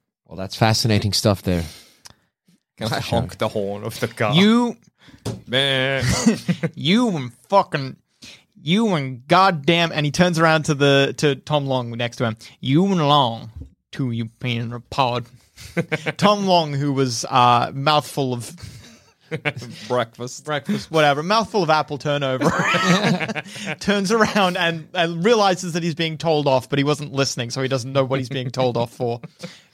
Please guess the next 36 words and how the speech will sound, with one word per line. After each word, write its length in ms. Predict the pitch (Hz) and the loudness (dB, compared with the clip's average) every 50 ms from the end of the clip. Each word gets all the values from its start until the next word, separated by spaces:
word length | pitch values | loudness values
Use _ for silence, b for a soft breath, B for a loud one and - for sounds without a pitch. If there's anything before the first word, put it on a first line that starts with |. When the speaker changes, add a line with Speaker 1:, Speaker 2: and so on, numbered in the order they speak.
| - 147 | -2 0
Speaker 3:
Get 140 | 160 165 | 2 4
out 260 | 160 156 147 143 139 135 | 4 4 4 4 2 2
of 60 | 131 | 0
here, 180 | 135 135 131 | -2 -4 -4
the 300 | 135 131 131 127 127 131 - 143 | -4 -6 -8 -8 -10 -12 -14 -12
young 440 | 143 139 147 156 151 147 147 139 | -10 -2 0 0 0 0 -2 -4
coot 300 | - - - 147 139 127 | -6 -2 -2 -2 -2 -2
wants 320 | 123 131 135 135 123 - - | -2 -2 -2 -2 -4 -4 -8
you. 120 | 127 113 - - _ _ _ _ _ - 113 - - - - - _ _ _ _ B B B B B B B | -8 -10 -12 -16 _ _ _ _ _ 2 2 2 2 2 -2 -8 _ _ _ _ B B B B B B B
Speaker 1:
All 100 | - 170 | 4 6
right, 180 | 175 165 147 120 | 6 6 6 4
well, 100 | 139 143 | 4 4
thank 200 | - 190 190 170 | 6 4 4 4
you 60 | 170 - | 2 4
for 100 | - 165 | 4 6
your 140 | 147 135 | 6 6
time. 360 | 117 123 139 135 123 117 92 78 - b b b b b b b b b - | 6 6 4 4 4 2 0 -4 -10 b b b b b b b b b -12
I'll 100 | 104 101 | -8 -6
see 240 | - - 127 113 101 | -6 -4 -4 -4 -4
you. 80 | 85 76 - _ _ | -4 -8 -12 _ _
Speaker 3:
Very 200 | - 64 62 62 | -8 -8 -8 -8
welcome. 340 | - 64 - - - - 107 | -8 -10 -12 -14 -16 -18 -14
Do 160 | - 147 - 165 | -12 -10 -10 -12
it. 80 | - - - - - 151 170 226 202 147 139 - - 123 - - - 117 - - - 131 156 - B B 185 | -12 -16 -4 -2 0 2 4 4 4 4 4 2 2 0 -2 -4 -6 -8 -8 -8 -8 -10 -10 -10 B B -12
<laughs> 140 | 185 B - | -12 B -6
I 140 | - - 127 131 | -4 -2 0 -2
ain't 120 | 131 139 | 0 0
doing 220 | 131 127 120 120 | 0 0 0 0
nothing 220 | 123 123 117 123 123 | 0 -2 -2 -2 -4
today. 340 | 120 117 117 117 117 123 127 - B B B B B B B B B B B B B B B B B B B _ | -4 -2 0 0 -2 -2 -4 -8 B B B B B B B B B B B B B B B B B B B _
Speaker 1:
All 100 | 117 117 | -2 -2
right, 100 | 117 117 117 | 0 0 -2
so 120 | 135 123 | -4 -4
Joe, 140 | 113 120 131 123 | -2 0 2 2
I 120 | 120 123 | 2 2
go, 100 | 120 139 | 4 4